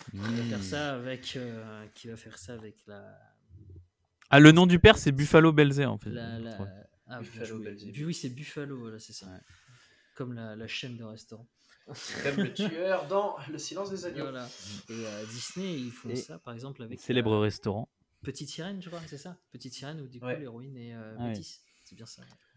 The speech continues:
Speaker 2: Attention.
Speaker 1: Donc, euh,
Speaker 2: Un, deux, trois, on est démonétisé.
Speaker 3: Et voilà.
Speaker 1: <laughs> Ouf, c'est démonétisé de quoi, euh, ça, on va juste avoir des haters qui vont faire, euh, euh, vous êtes des hommes, ouin, ouin.
Speaker 2: Je sais même pas s'il y aura des haters, hein.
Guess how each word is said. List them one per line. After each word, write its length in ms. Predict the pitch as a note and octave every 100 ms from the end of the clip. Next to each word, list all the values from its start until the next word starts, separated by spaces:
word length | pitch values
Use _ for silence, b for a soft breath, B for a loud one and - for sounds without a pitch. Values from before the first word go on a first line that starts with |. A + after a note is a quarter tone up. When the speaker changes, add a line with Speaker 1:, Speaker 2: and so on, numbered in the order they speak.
| B2 - _ - b b b _
Speaker 2:
Attention. 440 | G#2+ G#2+ G2 A2+
Speaker 1:
Donc, 120 | A2
euh, 360 | A2 G2+ A2 - - _ _ _ -
Speaker 2:
Un, 180 | A#2 A#2
deux, 160 | A2
trois, 220 | G#2+ C3 B2+
on 80 | A#2+
est 120 | A2
démonétisé. 580 | A2 B2 B2 A2+ - - - -
Speaker 3:
Et 120 | E3+ D#3
voilà. 240 | C#3 B2+
Speaker 1:
<laughs> 1040 | A#2+ - F#3+ F#3 G#3 C#3 F3+ D#3 F3 D3 - b b b b _ -
Ouf, 340 | G#2 G2 -
c'est 360 | - - G2 G2
démonétisé 640 | G2 G#2 G#2 A2 - G#2+ G#2+
de 100 | -
quoi, 160 | -
euh, 320 | A#2 F#2+ F2+
ça, 140 | B2 D3+ C#3
on 160 | C3
va 100 | B2
juste 240 | B2 C3 C#3
avoir 220 | C3 B2+
des 180 | B2 B2+
haters 220 | B2 D3+
qui 60 | D3+
vont 100 | C#3
faire, 160 | C#3+ - A3+ _
euh, 40 | A#3
euh, 380 | A3+ A3 A3+ G#3
vous 180 | D3 E3+
êtes 100 | D3
des 220 | D3 D3+
hommes, 180 | F3 D#3
ouin, 120 | F3
ouin. 220 | D#3+ D#3 - -
Speaker 2:
Je 180 | -
sais 80 | D#3
même 100 | A#2+
pas 80 | C#3
s'il 160 | - C3+
y 40 |
aura 160 | A#2+ A2+
des 180 | A#2
haters, 240 | C#3 - C3+
hein. 100 | A#2